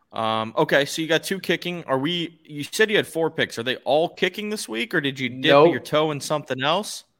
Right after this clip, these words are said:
Speaker 2: Yeah, we're dipping our toes, uh, with something else. So
Speaker 1: All right.
Speaker 2: prop num-,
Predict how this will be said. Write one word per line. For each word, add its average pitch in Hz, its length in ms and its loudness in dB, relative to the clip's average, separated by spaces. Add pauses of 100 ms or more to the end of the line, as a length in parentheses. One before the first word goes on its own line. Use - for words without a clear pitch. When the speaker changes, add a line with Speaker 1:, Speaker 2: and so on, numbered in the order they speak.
(500)
Speaker 2:
Yeah, 147 300 6
we're 156 160 10
dipping 165 320 6
our 156 160 6
toes, 139 540 4
uh, 120 300 2
with 117 140 0
something 117 360 -4
else. 95 480 -10
So 113 840 -2
Speaker 1:
All 147 260 -4
right. 262 200 -4
Speaker 2:
prop 156 320 6
num-, 175 400 -2